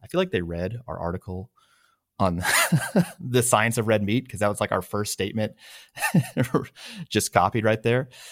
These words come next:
Uh, customize and enjoy nutrient-dense food and beverage choices to reflect personal preferences, cultural traditions, and budgetary,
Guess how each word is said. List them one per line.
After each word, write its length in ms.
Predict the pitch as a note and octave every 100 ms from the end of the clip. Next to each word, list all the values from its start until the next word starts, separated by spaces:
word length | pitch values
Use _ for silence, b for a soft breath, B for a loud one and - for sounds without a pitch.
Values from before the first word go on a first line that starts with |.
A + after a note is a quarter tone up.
| B B
Uh, 200 | G#2 G2+
customize 680 | - C3+ B2+ C3+ B2+ A#2 A#2+
and 100 | G#2+
enjoy 300 | F#2+ G#2+ G#2+
nutrient-dense 600 | G2 G#2 G2+ F#2 F2 F2
food 480 | - D3+ D3 C#3 C3 _
and 160 | - F2+
beverage 280 | A#2 A#2 A#2
choices 320 | A#2+ A2 G#2+
to 140 | -
reflect 300 | F2+ - E2+
personal 280 | - F2+ F2
preferences, 640 | - A2+ A2+ G#2+ G#2+ G2
cultural 340 | - G#2+ - F#2
traditions, 560 | - G#2 - G#2+ G#2 -
and 200 | F2+ D#2+
budgetary, 640 | G#2 B2 C3 C3 B2+ B2